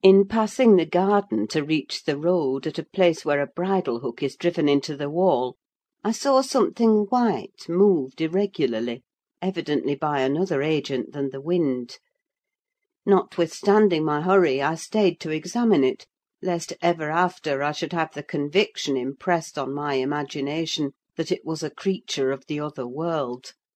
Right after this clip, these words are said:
My surprise and perplexity were great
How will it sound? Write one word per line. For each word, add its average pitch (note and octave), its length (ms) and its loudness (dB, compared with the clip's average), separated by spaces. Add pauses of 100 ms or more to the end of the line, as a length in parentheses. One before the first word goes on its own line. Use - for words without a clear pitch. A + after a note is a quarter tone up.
(1080)
My G3 180 2
surprise G#3+ 840 -2
and D3 180 -4
perplexity D#3+ 920 -6
were C3+ 180 -6
great F3+ 640 -2